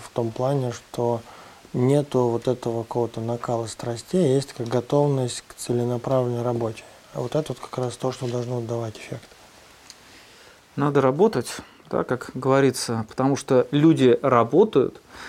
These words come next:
Speaker 2: А, <laughs> давай произнесем нашу юридическую мантру.
Speaker 1: Давай.
Speaker 2: Ты
Speaker 1: Э,
Speaker 2: начинаешь.
Speaker 1: это был круглый стол Moscow Lawyers. Выносим споры из социальных сетей, не выносим мозг нашим зрителям.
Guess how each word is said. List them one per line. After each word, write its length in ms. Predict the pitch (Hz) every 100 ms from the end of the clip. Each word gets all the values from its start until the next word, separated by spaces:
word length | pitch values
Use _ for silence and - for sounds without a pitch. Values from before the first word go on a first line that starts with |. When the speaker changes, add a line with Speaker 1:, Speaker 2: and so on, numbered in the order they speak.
| - -
Speaker 2:
А, 920 | 131 135 135 139 135 135 131 131 131 135 -
<laughs> 160 | - -
давай 460 | 143 151 170 214
произнесем 920 | 202 160 160 170 - 185 160 143 143
нашу 340 | 151 147 - 135
юридическую 680 | 131 131 147 135 - 135 135
мантру. 480 | 139 135 120 - - - - - - - - - - - - 139
Speaker 1:
Давай. 360 | 120 123 110 101 -
Speaker 2:
Ты 80 | 151
Speaker 1:
Э, 20 |
Speaker 2:
начинаешь. 260 | 139 123 120 160
Speaker 1:
это 100 | 160
был 400 | 147 147 147 117 - - - - -
круглый 400 | 139 143 127 123
стол 260 | - 135
Moscow 460 | 120 123 117 - 113
Lawyers. 440 | 127 165 160 139 - -
Выносим 480 | 123 123 135 127 127
споры 360 | - 135 120
из 80 | 110
социальных 520 | - 117 127 117 113 -
сетей, 440 | 113 139 151 175 - - - - - - -
не 140 | 135 123
выносим 460 | 131 131 110 -
мозг 320 | 120 120 117 - - - -
нашим 340 | 127 120 - 117
зрителям. 640 | 123 143 143 131 117 123